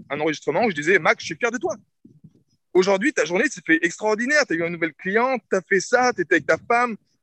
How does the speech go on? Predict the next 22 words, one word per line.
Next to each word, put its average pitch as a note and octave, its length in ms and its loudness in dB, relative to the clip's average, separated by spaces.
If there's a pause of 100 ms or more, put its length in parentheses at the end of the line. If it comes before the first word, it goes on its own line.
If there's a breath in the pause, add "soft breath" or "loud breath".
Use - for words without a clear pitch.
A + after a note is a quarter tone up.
(120)
t'as F#3 80 0
passé F3 240 -8
du D#3 100 -12
temps A3 180 2
de G3+ 60 -4
qualité G3 220 4
avec F#3+ 80 -6
ta F#3 100 4
famille. » A3 400 -2 (300)
Je D#3+ 120 0
l'enregistre G#3 760 2
et D#3 60 0
le D#3+ 80 2
matin, A#3+ 280 2
je G#3 100 -4
l'écoute. D#4+ 300 2
Ce - 320 -18
matin, B3 280 0
je G#3 80 -6
l'écoutais, E3 360 -2
j'étais E3+ 200 -4
content. F#3 320 -4